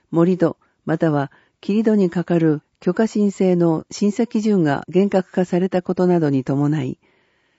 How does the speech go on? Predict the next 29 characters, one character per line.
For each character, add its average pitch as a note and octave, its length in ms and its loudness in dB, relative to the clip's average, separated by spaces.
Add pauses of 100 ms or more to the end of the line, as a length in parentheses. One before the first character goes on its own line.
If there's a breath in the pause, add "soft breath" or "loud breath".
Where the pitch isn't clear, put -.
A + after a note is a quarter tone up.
(140)
許 F3+ 160 -2
可 G#3+ 120 -2
申 G#3 240 -2
請 G3 220 0
に E3+ 140 2
か E3 140 -6
か E3 120 -2
る D#3 220 0
手 E3+ 140 0
数 G#3+ 240 -2
料 F#3+ 220 2
の D#3+ 120 0
増 F3 220 0
額 F3+ 220 -2
な F3+ 160 0
ど D#3 200 0
を B2+ 80 -4
す - 120 -6
る D#3 120 -2
と D3+ 120 -4
と D3+ 120 -6
も D3 160 -2
に、 B2+ 180 -6 (440)
新 G#3 260 -4
法 F3 200 2
に D#3 100 2
基 - 20 0
づ D#3 420 -2
く D3 300 0